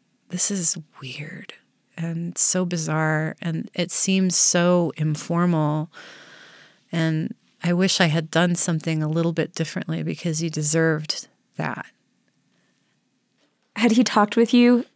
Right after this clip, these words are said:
Speaker 2: um, before dying about, about what his wishes were for after, for what he wanted to be done with his body and, and how he wanted to be remembered?
Speaker 1: He didn't care.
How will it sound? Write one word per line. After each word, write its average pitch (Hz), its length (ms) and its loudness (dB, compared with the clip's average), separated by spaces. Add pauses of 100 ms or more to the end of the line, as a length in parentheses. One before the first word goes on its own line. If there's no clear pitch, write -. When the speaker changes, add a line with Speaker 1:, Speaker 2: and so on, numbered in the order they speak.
Speaker 2:
um, 185 440 4
before 190 880 4 (880)
dying 185 460 6
about, 170 420 4 (140)
about 185 300 4
what 190 280 4
his 202 240 2
wishes 180 400 2
were 170 300 2
for 170 260 -6
after, 180 520 0
for 185 200 -2
what 170 380 2 (340)
he 202 160 2
wanted 165 440 4
to 165 100 -8
be 156 140 0
done 160 480 0 (100)
with 190 160 -4
his 190 180 0
body 160 460 2
and, - 340 -2
and 160 260 -4 (360)
how 170 160 2
he 170 100 6
wanted 165 220 4
to 165 80 -2
be 156 100 -2
remembered? 160 560 2 (560)
Speaker 1:
He - 340 -6
didn't 392 360 4
care. 233 760 0